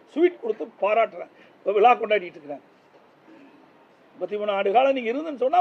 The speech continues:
உழைச்சிருக்கணும், மக்களுக்கு உழைச்சிருக்கணும், நிர்வாகிகளுக்கு அனுசரிச்சு போயிருந்தா உங்களை வாழ்த்தி இருப்பாங்க. அதுக்கு மாறாக இயக்கத்திற்கு துரோகம் இழைக்கிறதுக்கு இப்படிப்பட்ட நிலைமை தான் கிடைக்கும்.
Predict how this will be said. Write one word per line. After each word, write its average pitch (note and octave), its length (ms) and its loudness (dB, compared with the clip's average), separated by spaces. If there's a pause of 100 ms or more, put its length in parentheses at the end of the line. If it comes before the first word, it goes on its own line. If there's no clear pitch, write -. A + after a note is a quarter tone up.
(120)
உழைச்சிருக்கணும், E4+ 720 0 (440)
மக்களுக்கு C4+ 380 0
உழைச்சிருக்கணும், B3+ 460 -2
நிர்வாகிகளுக்கு C#4+ 480 6 (100)
அனுசரிச்சு C4 480 -4
போயிருந்தா C#4 300 4 (380)
உங்களை C#4+ 300 4
வாழ்த்தி C4 280 2
இருப்பாங்க. G3 380 -8
அதுக்கு A3 300 -6
மாறாக A#3+ 300 2 (440)
இயக்கத்திற்கு C4 520 -2
துரோகம் C4 360 10
இழைக்கிறதுக்கு A#3+ 440 0
இப்படிப்பட்ட A#3+ 460 -8
நிலைமை A3+ 300 -4
தான் A#3+ 160 -6
கிடைக்கும். - 320 -18